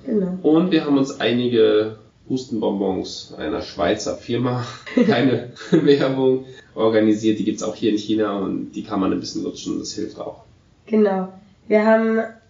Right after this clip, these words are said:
Speaker 1: noch dazu ganz, ganz, ganz viel Obst immer gekauft und das war ja das Gute an diesem Touristenort, da gibt's so richtig große Fruchtstände oder Obststände und dann kann man da so eine riesengroße Box nehmen und die einfach voll füllen mit Obst.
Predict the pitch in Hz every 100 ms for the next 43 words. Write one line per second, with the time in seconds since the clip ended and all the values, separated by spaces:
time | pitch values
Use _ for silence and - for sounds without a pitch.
0 | - 226 233 - 226 220 - 196 226 294
1 | 294 240 247 - 226 233 - 226 - 254
2 | 277 - - 247 240 220 214 - 240 240
3 | 277 - 214 214 214 - _ 240 240 240
4 | 226 220 - 233 285 302 233 220 220 214
5 | 220 214 240 - 254 247 220 214 202 233
6 | - - 214 214 294 320 - 285 - 240
7 | 247 269 - 214 - - 277 370 - -
8 | - 202 196 202 202 202 208 277 330 -
9 | - - - 196 196 208 233 320 - -
10 | - 214 208 233 247 214 214 214 214 214
11 | 269 311 415 285 269 254 240 220 190 220
12 | 247 - 285 302 320 240 214 - 240 233
13 | 226 - - - - 302 311 294 - 247
14 | 240 226 214 214 226 302 -